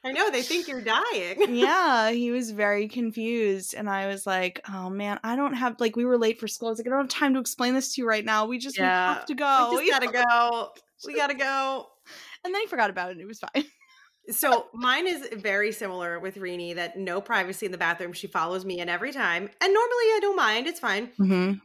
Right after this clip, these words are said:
Speaker 1: But I was, in this particular time, I had to take out my tampon. And she, I, she was like, "What are you doing?" And I was like, "I'm taking out my tampon." And she was like,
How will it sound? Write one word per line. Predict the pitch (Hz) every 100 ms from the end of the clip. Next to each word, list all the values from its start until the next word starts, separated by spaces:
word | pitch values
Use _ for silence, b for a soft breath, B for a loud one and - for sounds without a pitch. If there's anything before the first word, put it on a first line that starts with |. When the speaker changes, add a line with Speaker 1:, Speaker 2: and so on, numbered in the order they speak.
| _ -
Speaker 1:
But | 392 440 254 330 - - -
I | 233
was, | 277 254 -
in | 214 214
this | 220
particular | 247 240 226 208 208
time, | - 165 196
I |
had | 190
to | 185
take | - 165
out | 175
my | 196
tampon. | 208 160 147 160 139 233 262 _ _ _ _ -
And | 170
she, | - 185 160
I, | 160 165 180
she | - 175
was | 190
like, | 240 240
"What | 214 240
are |
you | 277 285
doing?" | 330 339 170 170
And |
I | 170
was | 185
like, | 185 180 165
"I'm | 170
taking | - 156 190 208
out | 220
my | 247
tampon." | 254 320 359 180 147 165
And | 180
she | -
was | 190 190
like, | 208